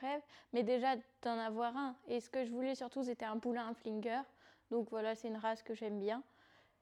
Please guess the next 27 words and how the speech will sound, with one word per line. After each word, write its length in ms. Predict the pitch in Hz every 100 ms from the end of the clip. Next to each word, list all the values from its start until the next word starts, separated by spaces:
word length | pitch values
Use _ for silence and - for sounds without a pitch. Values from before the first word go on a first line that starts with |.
| _ _ -
Et 160 | 254 247
bah, 260 | 208 214
donc, 280 | 208 226 220 - -
euh, 220 | 226 208 208
comme 260 | 226 220
j'avais 240 | 220 214 214
dit 180 | 208 233
à 60 |
mon 160 | 220 214
club, 300 | - 254 226
est 40 |
arrivé 400 | 220 214 226 240
Léon 360 | 208 208 247 285
à 60 |
un 280 | 226 214 208
an. 200 | 208 247
Donc 260 | 233 214 214
déjà, 260 | 226 226 240
avec, 200 | 220 214
j'ai 220 | 240 226
flashé 340 | 226 226 226 220
dessus, 200 | - 320
c'était 240 | 320 285
un 100 | 269
poulain, 280 | 262 269 269
un 40 |
Flinger. 440 | 262 247 233 226